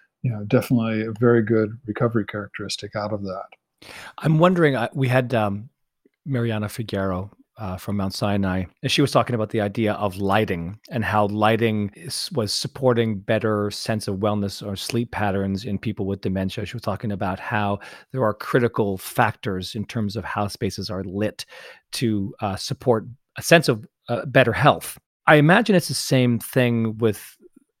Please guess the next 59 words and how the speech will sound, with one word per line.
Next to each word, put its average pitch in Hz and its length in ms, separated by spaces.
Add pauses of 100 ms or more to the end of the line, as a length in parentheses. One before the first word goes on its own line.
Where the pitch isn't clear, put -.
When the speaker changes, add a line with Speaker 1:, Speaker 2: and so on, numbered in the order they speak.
Speaker 2:
introducing 120 640
biophilic 104 600
elements 110 600
into 110 600
spaces 95 580
as 98 240
well, 82 460
right? 131 240 (140)
And, 139 140
Speaker 1:
Right. 127 100
Speaker 2:
and 120 200
so - 120
Speaker 1:
Yep. 131 60
Speaker 2:
when 135 60
you 135 60
talk 135 220
about 117 160
the - 40
hospital 135 440
scenario, 107 600
again, 110 300
you 101 40
know, 101 80
we've 101 120
spoken - 440
a - 20
lot 107 160
about 107 240
Frank 104 300
Lloyd 98 180
Wright 117 180
here, 113 280 (520)
um, 110 320 (320)
and 127 160
I 120 60
use 135 260
a 131 60
typical 113 300
thing 127 240
in 117 120
doing 117 280
thesis - 420
reviews 110 500
at 107 180
F 107 200
I 101 140
T 127 340
with 107 120
the 110 100
interior 110 240
design 110 260
students 107 380
there 104 200
who 104 120
talk 104 260
about 113 300
doing 101 260
biophilic 104 520
design, 101 580